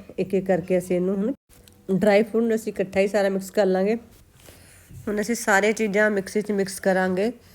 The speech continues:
ਸਪੈਸ਼ਲੀ ਜਿਹੜਾ ਸਾਡਾ ਡਰਾਈ ਫਰੂਟ ਹੈ ਉਹਨੂੰ ਥੋੜ੍ਹਾ ਅਸੀਂ ਮੋਟਾ ਮੋਟਾ ਦਰਦਰਾ ਹੀ ਕਰਾਂਗੇ, ਜ਼ਿਆਦਾ ਬਰੀਕ ਨਹੀਂ ਕਰਾਂਗੇ। ਮਤਲਬ ਜ਼ਿਆਦਾ ਫਾਈਨ ਨਹੀਂ ਕਰਨਾ। ਔਰ ਸ-, and ਛੋਲਿਆਂ ਦਾ ਜਿਹੜਾ ਆਟਾ ਹੋਏਗਾ ਉਹਨੂੰ ਵੀ ਸੇਮ।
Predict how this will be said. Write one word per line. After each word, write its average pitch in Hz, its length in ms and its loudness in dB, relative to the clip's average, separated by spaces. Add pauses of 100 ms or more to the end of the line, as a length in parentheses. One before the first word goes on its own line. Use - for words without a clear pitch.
(360)
ਸਪੈਸ਼ਲੀ 208 600 0
ਜਿਹੜਾ 202 500 4
ਸਾਡਾ 190 260 0
ਡਰਾਈ 180 260 2
ਫਰੂਟ 190 260 -4
ਹੈ 208 60 0
ਉਹਨੂੰ 202 160 -2
ਥੋੜ੍ਹਾ 196 260 0
ਅਸੀਂ 190 180 -2
ਮੋਟਾ 190 320 -2
ਮੋਟਾ 185 300 0
ਦਰਦਰਾ 175 460 0
ਹੀ 196 300 0 (120)
ਕਰਾਂਗੇ, 180 380 -2
ਜ਼ਿਆਦਾ 180 260 -2
ਬਰੀਕ 175 320 -4
ਨਹੀਂ 170 140 -2
ਕਰਾਂਗੇ। 165 420 -2
ਮਤਲਬ - 720 -12
ਜ਼ਿਆਦਾ 180 220 0
ਫਾਈਨ 175 320 0
ਨਹੀਂ 180 120 0
ਕਰਨਾ। 180 340 -2
ਔਰ 185 320 -2
ਸ-, - 160 -6
and 175 360 -4
ਛੋਲਿਆਂ 180 540 -2
ਦਾ 175 180 0
ਜਿਹੜਾ 170 300 -2
ਆਟਾ 175 420 -4
ਹੋਏਗਾ 175 300 0
ਉਹਨੂੰ 185 360 0
ਵੀ 139 180 -6 (440)
ਸੇਮ। 156 420 -2